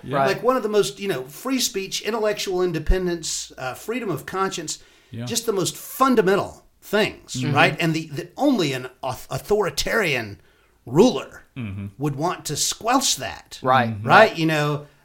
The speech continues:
Speaker 3: uh, that idea that, you know, I may, I may disagree with you, but I'll fight to the death to protect your right to say the thing I
Speaker 1: Right.
Speaker 3: disagree with,
Speaker 1: Right.
Speaker 3: right? You know,
Speaker 2: Right.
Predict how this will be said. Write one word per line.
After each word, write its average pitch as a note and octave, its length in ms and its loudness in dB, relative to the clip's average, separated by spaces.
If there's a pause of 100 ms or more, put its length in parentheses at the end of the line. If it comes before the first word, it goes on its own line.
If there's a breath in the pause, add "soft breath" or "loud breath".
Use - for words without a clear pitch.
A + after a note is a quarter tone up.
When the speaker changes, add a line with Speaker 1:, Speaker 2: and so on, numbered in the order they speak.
Speaker 3:
uh, C3+ 360 -6
that D#3 200 -2
idea D#3+ 560 0
that, C3 160 -6
you C#3+ 120 -6
know, B2+ 300 -6
I C#3+ 160 -4
may, D3+ 420 -2 (400 soft breath)
I D#3 120 -2
may D#3+ 220 0
disagree D3 680 -2
with F#3 220 2
you, F#3 160 -4
but D3 120 -4
I'll A#2 320 -6
fight F3 420 -8
to F3+ 80 -4
the D3 100 -2
death E3+ 340 -4
to D3 80 -4
protect D#3 460 -4
your D#3 100 -4
right D#3 220 -4
to D3 80 -4
say E3+ 280 0
the D3+ 120 0
thing D#3+ 180 -2
I D3+ 40 0
Speaker 1:
Right. D3+ 100 0
Speaker 3:
disagree D#3+ 420 0
with, - 300 -10
Speaker 1:
Right. A#2 160 2
Speaker 3:
right? - 260 10
You D#3 100 4
know, D3 200 6
Speaker 2:
Right. C3 180 2